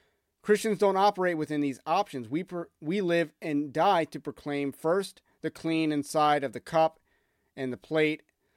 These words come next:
that the outside may also be clean. Put away all hypocrisy. It is good when government restrains the harm that humans do to other humans, but that is not the Christian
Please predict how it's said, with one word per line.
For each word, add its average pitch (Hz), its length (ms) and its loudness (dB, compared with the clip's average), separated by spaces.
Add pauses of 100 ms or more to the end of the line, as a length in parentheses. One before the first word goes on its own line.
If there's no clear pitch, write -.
(220)
that 135 120 -4
the 143 140 -4
outside 185 440 4
may 170 140 2
also 170 260 2
be 127 140 -6
clean. 185 520 -2 (420)
Put 175 140 0
away 170 240 6
all 175 240 6
hypocrisy. 165 920 -2
It 131 80 -4
is 143 140 -2
good 180 300 2
when 175 180 -2
government 165 380 2
restrains 165 520 -4
the 151 80 -4
harm 175 440 -2
that 151 100 -2
humans 147 440 -4
do 131 100 -4
to 123 100 -2
other 117 180 -6
humans, 156 520 -4
but 135 220 -8
that 165 300 2 (160)
is 135 100 -10
not 147 160 -2
the 143 60 -18
Christian 131 560 -8